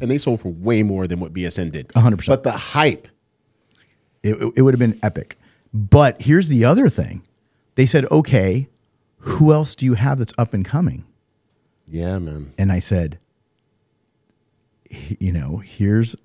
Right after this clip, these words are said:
Speaker 2: a guy that I think is gonna be up and coming." And, um, like, "What's he looking for?" I said, like, you know, thirty, forty grand, 'cause that, that's what the number was at the time for you.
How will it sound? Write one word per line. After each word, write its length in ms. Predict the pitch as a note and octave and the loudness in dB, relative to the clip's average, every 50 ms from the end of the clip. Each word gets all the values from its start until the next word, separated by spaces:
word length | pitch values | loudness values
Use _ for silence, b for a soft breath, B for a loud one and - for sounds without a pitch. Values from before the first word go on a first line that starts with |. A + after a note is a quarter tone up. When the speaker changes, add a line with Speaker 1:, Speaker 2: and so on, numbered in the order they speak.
| _ _ _ _ | _ _ _ _
Speaker 2:
a 120 | F#2+ G2 | -6 -4
guy 320 | F#2 F#2 F2 D#2+ D#2+ E2 E2+ | -4 -4 -4 -4 -4 -6 -6
that 100 | E2 D#2+ | -6 -6
I 120 | D#2 E2 | -6 -8
think 220 | D#2+ - E2+ D#2+ - | -6 -6 -8 -8 -8
is 80 | E2 F2+ | -10 -10
gonna 180 | - E2 E2 D2+ | -8 -10 -10 -8
be 160 | - D#2 C2+ | -10 -10 -10
up 160 | - - - | -10 -10 -8
and 80 | F#2+ F#2 | -10 -8
coming." 440 | - F#2 D#2 - C#2+ E2+ A2+ B2+ - _ _ _ _ _ _ _ _ _ _ _ _ _ _ _ _ _ _ _ _ - | -6 -8 -8 -8 -6 -6 -8 -8 -10 _ _ _ _ _ _ _ _ _ _ _ _ _ _ _ _ _ _ _ _ -6
And, 440 | G2+ G2 F#2+ F#2+ F#2+ F#2 F#2 F#2 F#2 | -4 -2 -2 0 -2 -2 -2 -2 -4
um, 360 | F2 F2 E2+ D#2+ D#2+ D#2 D2+ - _ _ _ _ _ _ _ _ _ _ _ _ _ _ _ _ _ _ _ _ _ _ _ _ _ _ _ - | -4 -4 -6 -6 -8 -10 -12 -14 _ _ _ _ _ _ _ _ _ _ _ _ _ _ _ _ _ _ _ _ _ _ _ _ _ _ _ -16
like, 140 | F#2 - G#2+ | -10 -6 -6
"What's 140 | F#2 - | -6 -4
he 100 | - F#2+ | -4 -4
looking 220 | F2+ F#2 - G#2+ F2 | -4 -2 -2 -4 -4
for?" 280 | - - - - F2+ - _ _ _ _ _ _ _ _ | -6 -10 -14 -16 -18 -20 _ _ _ _ _ _ _ _
I 60 | E2 | -10
said, 160 | - - E2 | -8 -8 -6
like, 140 | C#2+ - - - _ _ _ _ _ _ | -8 -10 -14 -18 _ _ _ _ _ _
you 80 | - - | -12 -12
know, 140 | - - F2 _ _ _ _ _ _ _ _ | -12 -12 -16 _ _ _ _ _ _ _ _
thirty, 180 | - A#2+ E2+ E2+ | -4 -4 -4 -4
forty 240 | - - F2 D#2 - | -6 -8 -10 -10 -10
grand, 360 | - B1 A#1 A#1+ B1 G#2+ - _ _ _ _ _ _ _ - - _ - G2+ | -10 -12 -12 -12 -14 -14 -18 _ _ _ _ _ _ _ -20 -20 _ -14 -8
'cause 180 | - - F2 F#2 | -6 -6 -6 -6
that, 180 | E3 D#2+ C#2 - | -8 -10 -8 -6
that's 180 | - F#2 - | -6 -6 -6
what 80 | F#2 E2 | -6 -6
the 60 | F#2 | -4
number 220 | E2+ E2+ E2+ D#2+ | -4 -4 -4 -4
was 280 | D#2 C#2 C#2 C#2+ D#2+ E2 | -6 -8 -8 -10 -10 -10
at 80 | - F2+ | -12 -14
the 80 | - | -12
time 300 | _ - - - - - _ - - | _ -10 -10 -10 -12 -16 _ -20 -16
for 120 | _ - | _ -10
you. 180 | D2 B1+ - - | -10 -10 -10 -14